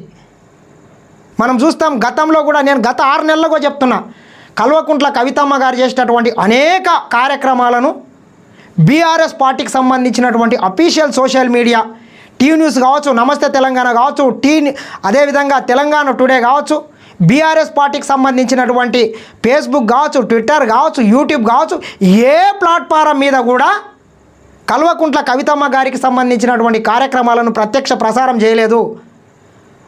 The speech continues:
ఆమె ఏదో ఇంత కంటి తూర్పు చర్యలుగా చిన్న చిన్నగా లోపల పేజీలల్లో, నాలుగో పేజీలల్లో, ఐదో పేజీలల్లో ఆమె వార్తలను ప్రచురం చేసినటువంటి చరిత్ర కూడా మనం చూసినాం. ఈ రకంగా గత ఆరేడు నెలలుగా కల్వకుంట్ల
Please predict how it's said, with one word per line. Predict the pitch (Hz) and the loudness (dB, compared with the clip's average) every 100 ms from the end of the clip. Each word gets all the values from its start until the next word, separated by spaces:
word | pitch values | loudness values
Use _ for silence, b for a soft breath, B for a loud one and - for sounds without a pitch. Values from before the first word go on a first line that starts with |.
| - 190 277 | -6 -2 0
ఆమె | 330 339 - - b b b 175 214 | 0 0 -4 -20 b b b 0 2
ఏదో | 320 349 339 320 | 2 2 0 0
ఇంత | 269 311 - - - 220 | -2 -2 -2 -8 -8 -4
కంటి | 269 339 - | -2 -2 0
తూర్పు | 339 320 302 302 | 0 0 -2 0
చర్యలుగా | 294 294 285 277 | 0 0 0 0
చిన్న | 254 285 302 | 0 0 0
చిన్నగా | 320 294 294 233 | 0 0 0 2
లోపల | 254 311 311 277 | 0 0 -2 0
పేజీలల్లో, | 269 269 262 269 254 | 0 0 2 2 0
నాలుగో | 262 294 277 | 0 -2 -2
పేజీలల్లో, | 254 247 254 208 214 | -2 0 0 0 0
ఐదో | 302 320 | 0 0
పేజీలల్లో | 285 269 269 262 247 - B B B 202 | 0 0 0 2 -2 -4 B B B 0
ఆమె | 247 214 | 0 2
వార్తలను | 226 285 294 285 277 | 0 0 0 0 0
ప్రచురం | 254 240 254 247 233 B B 185 | -2 0 0 0 -4 B B -2
చేసినటువంటి | 233 240 233 226 220 226 226 | 0 0 0 0 0 -2 0
చరిత్ర | 262 285 277 | 0 0 0
కూడా | 311 302 | 0 0
మనం | 254 247 | 0 0
చూసినాం. | 254 302 220 - B B B 220 | 0 0 -2 -10 B B B 0
ఈ | 349 339 | 2 0
రకంగా | 359 359 339 320 | -2 -2 -2 -2
గత | 320 294 | 0 0
ఆరేడు | 320 311 277 | 2 0 0
నెలలుగా | 294 302 285 339 339 - B B 220 | 0 0 0 -2 -4 -20 B B -2
కల్వకుంట్ల | 277 320 311 294 | 0 0 0 -2